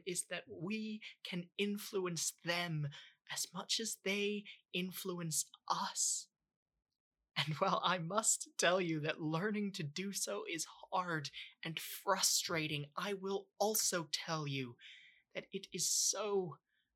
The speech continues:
profoundly worth it.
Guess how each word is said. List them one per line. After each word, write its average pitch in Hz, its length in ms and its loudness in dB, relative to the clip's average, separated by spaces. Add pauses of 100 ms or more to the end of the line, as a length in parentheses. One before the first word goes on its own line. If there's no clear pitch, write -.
profoundly 196 1300 2
worth 147 520 -2
it. - 300 -2